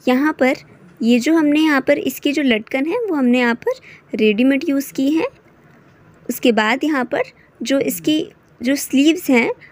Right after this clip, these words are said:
वो देखिए हमने यहाँ पर ट्रायंगल शेप का जो क्लोथ डिज़ाइन है उसकी अपनी स्लीव्स बनाई हैं और जो इसका गला है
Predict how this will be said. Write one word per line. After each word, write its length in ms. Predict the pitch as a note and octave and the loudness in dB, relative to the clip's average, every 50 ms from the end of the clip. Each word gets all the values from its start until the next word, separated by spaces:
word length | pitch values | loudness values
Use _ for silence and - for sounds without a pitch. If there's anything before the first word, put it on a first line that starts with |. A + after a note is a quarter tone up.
| _ _ _ - | _ _ _ -2
वो 80 | B3 A3 | -2 2
देखिए 400 | A3 A3 G#3+ - - F4 G#4+ G#4 | 2 0 0 0 -2 -2 0 0
हमने 260 | F#4+ C#4 B3 B3+ C4+ | 2 2 2 4 4
यहाँ 180 | C4+ B3+ A#3+ | 4 2 2
पर 160 | A#3 - C#4+ A4 - _ - - - _ _ - | 0 0 -2 -2 -4 _ -20 -20 -20 _ _ -4
ट्रायंगल 400 | - A#3+ A3+ A3 G#3+ A3 A#3 C4+ D4 | -2 0 0 0 0 0 -2 -2 -4
शेप 320 | - - C#4+ C4+ C4 - | -4 -2 -2 -4 -4 -2
का 100 | - C#4 C4 | -2 -2 -2
जो 160 | C4 D4 D4 | -2 -4 -6
क्लोथ 380 | - B3 A3+ A3+ B3 A#3+ A#3 | -2 0 2 2 2 2 0
डिज़ाइन 480 | A3+ A#3+ A#3 - A#3+ A3+ G#3+ G#3+ A3+ C4 | 0 0 0 2 0 0 2 2 0 0
है 140 | D4 A4+ C5 C5 _ - - _ _ _ - | -2 -4 -6 -8 _ -20 -20 _ _ _ -6
उसकी 320 | - B3+ - - - D4 | -6 -6 -4 -4 0 0
अपनी 260 | C#4+ C#4 - C#4+ D4 D4+ | 0 0 0 -4 -4 -4
स्लीव्स 400 | - - C4 C4+ C#4+ C4+ - - F4+ | -2 -2 0 0 0 -2 -4 -2 0
बनाई 340 | C4+ C4 B3 A#3+ A#3 C4 | 2 2 2 2 2 0
हैं 160 | D#4 D#4 - C5+ - _ _ - - - _ _ - _ - - | 0 0 -2 -4 -8 _ _ -20 -20 -20 _ _ -20 _ -6 0
और 200 | - A#3 B3+ B3 | 2 2 2 2
जो 140 | C4+ D4+ | 0 -2
इसका 300 | D4+ D4+ - - - E4 C#4+ | -2 -4 -4 -4 -6 -4 -2
गला 240 | A#3 A#3 A#3+ B3+ C#4+ | 0 0 2 2 0
है 240 | D4+ C#4+ C4+ D#4+ | 0 -2 -2 -4